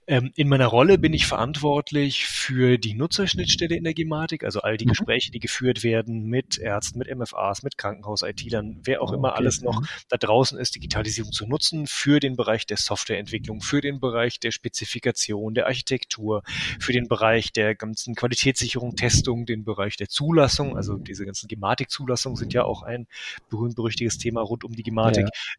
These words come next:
Speaker 2: Ja.
Speaker 1: ähm, sowie auch das ganze Thema irgendwelche Projekte, wo wir, also ich sag jetzt mal,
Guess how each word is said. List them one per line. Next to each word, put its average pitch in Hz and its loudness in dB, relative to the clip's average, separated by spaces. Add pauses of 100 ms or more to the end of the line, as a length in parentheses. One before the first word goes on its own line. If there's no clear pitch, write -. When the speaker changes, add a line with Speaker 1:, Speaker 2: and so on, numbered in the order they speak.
Speaker 2:
Ja. 143 8
Speaker 1:
ähm, 120 2
sowie 127 2
auch 131 6
das - 0
ganze 120 4
Thema 123 0
irgendwelche 117 -2
Projekte, 123 4
wo 107 0
wir, 113 4
also 113 -2
ich - -2
sag 117 0
jetzt - -4
mal, 110 0